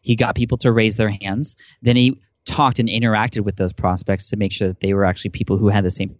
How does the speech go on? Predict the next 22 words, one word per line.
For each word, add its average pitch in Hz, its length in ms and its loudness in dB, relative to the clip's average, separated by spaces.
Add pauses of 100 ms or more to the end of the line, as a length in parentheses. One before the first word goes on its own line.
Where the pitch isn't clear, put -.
(100)
idea. - 360 -6 (260)
And 107 100 0
then 117 120 4
was 117 160 0
very 120 240 2
honest 113 380 -4
with 101 220 2 (360)
a 117 60 0 (180)
transaction. 117 500 -2
"Hey, 104 300 -2 (280)
I'm 139 200 2
actually 135 280 -2
going 117 200 -2
to - 80 -10
create 175 240 -2
this 107 200 -6
if 127 200 0
I 113 80 2
get 110 160 0
this - 200 -4
many 98 220 -6
people 85 500 -4